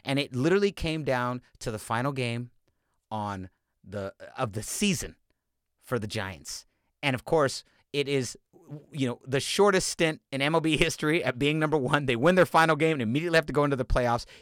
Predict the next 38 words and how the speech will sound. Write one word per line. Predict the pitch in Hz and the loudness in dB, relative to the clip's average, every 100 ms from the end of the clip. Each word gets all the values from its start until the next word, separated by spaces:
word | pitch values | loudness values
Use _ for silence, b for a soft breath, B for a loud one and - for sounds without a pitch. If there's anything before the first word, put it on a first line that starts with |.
| B - | B -6
It | 160 | -6
was | 151 160 | -4 -6
pure | - - 127 120 117 113 b b _ | -6 -6 0 0 0 -4 b b _
torture. | - 107 92 98 85 B B B B | -2 0 -2 -8 -10 B B B B
And, | 139 123 117 110 | -2 0 0 0
uh, | 104 104 | -2 -2
in, | 135 135 | -2 -4
in, | 135 131 131 | -2 -2 -2
in | 127 120 113 | -2 -4 -2
typical | - 139 143 139 135 135 | -2 -2 0 0 0 -2
Giants | - 131 127 - | -6 -4 -4 -4
fashion, | 127 123 120 113 | -2 -2 -4 -6
as | 104 | -2
already | 120 113 | -2 -2
mentioned, | 113 117 123 117 - | -2 -4 -6 -6 -6
they | 107 | -4
had | 113 | -2
their | 101 | -4
final | - 135 127 | -2 -2 -2
series | 117 131 123 120 - | -4 -2 -2 -4 -6
with | 110 110 | -8 -6
the | 117 | -4
Padres. | - 120 113 120 117 - B B 117 | -2 -2 0 -4 -4 -10 B B -14
Whoever | 117 131 143 151 | -2 2 4 2
win, | 113 135 143 | 2 2 2
who, | 123 151 B B | 0 -4 B B
if | 131 | -2
they | 170 175 | 2 4
win | 160 120 | 4 4
one | 127 202 | 4 6
game | 208 202 | 4 2
against | 175 160 | 2 0
the | - | 0
Padres, | - 175 185 208 - b - | 0 2 2 0 -2 b -4
the | - | 4
Padres | 151 160 170 160 | 4 4 0 -2
are | 156 | 0
out | 131 131 | 2 2